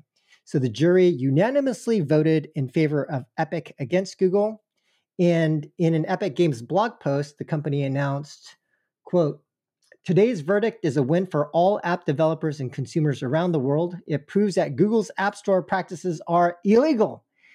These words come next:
and they abuse their monopoly to extract exorbitant fees, stifle competition,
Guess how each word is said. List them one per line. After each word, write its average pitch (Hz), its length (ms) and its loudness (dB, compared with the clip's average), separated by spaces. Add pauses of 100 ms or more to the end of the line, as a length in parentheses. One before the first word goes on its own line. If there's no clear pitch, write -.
(320)
and 165 140 2
they 170 120 4
abuse 233 580 4
their 202 180 4
monopoly 180 520 2
to 151 100 -2
extract - 640 -4
exorbitant 226 640 2
fees, 185 400 0
stifle 208 480 -2
competition, 160 800 -4